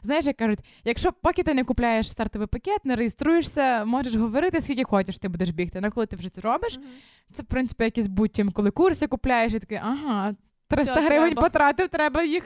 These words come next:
Speaker 1: отработати». Ну, це шутка там про триста гривень. Но сам факт, що ти вже ставиш конкретну ціль, є конкретні дати, є конкретні умови, і ти розумієш, що ти хочеш, ну, що треба до цього готуватись. І ти собі розписуєш весь свій час підготовки.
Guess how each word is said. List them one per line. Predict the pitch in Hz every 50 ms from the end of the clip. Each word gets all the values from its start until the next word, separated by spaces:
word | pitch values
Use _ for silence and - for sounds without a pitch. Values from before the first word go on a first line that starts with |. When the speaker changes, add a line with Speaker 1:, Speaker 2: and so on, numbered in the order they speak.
| - 330
Speaker 1:
отработати». | 311 - 349 381 370 294 294 285 247 269 277 294 - -
Ну, | - 285
це | - 226
шутка | - - 208 196 - -
там | 190 - 196 190
про | - 196
триста | - 196 202 - - 220
гривень. | 233 254 269 262 226 - - - - - - - -
Но | 233 262 254 240 -
сам | 220 - 269 262 214
факт, | - 262 294 - -
що | -
ти | - - 269
вже | 233 220 220
ставиш | 208 - 226 214 202 214 - -
конкретну | - 247 240 220 254 220 208 - 214 202
ціль, | - - 254 269
є | 277 233
конкретні | 196 - 190 190 - 190 190 - 196 190
дати, | 175 196 214 247 277 240
є | 226 202
конкретні | 208 190 185 - 208 208 - - 208
умови, | - - 202 196 190 185 190 214 233 277 269 320 - - - - - - 185
і | - 202
ти | - 254
розумієш, | 254 233 247 247 233 233
що | - - - _
ти | - 233 240 247 247
хочеш, | 240 - 214 208 220 - 233 - - -
ну, | 220 220 214 202 185 135 143 180
що | - -
треба | - 220 226 208 214
до | 208
цього | - 214 208
готуватись. | 190 214 208 196 165 156 160 - 180 - -
І | - 269
ти | - 320
собі | - - 226 214 220
розписуєш | 208 202 - - 240 254 240 - 220 190 190 - _ - - _ _ _ _ -
весь | 202 196 220 220 -
свій | - 208
час | 196 - 208 190 -
підготовки. | - 196 202 190 196 - 254 285 370 359 - - 285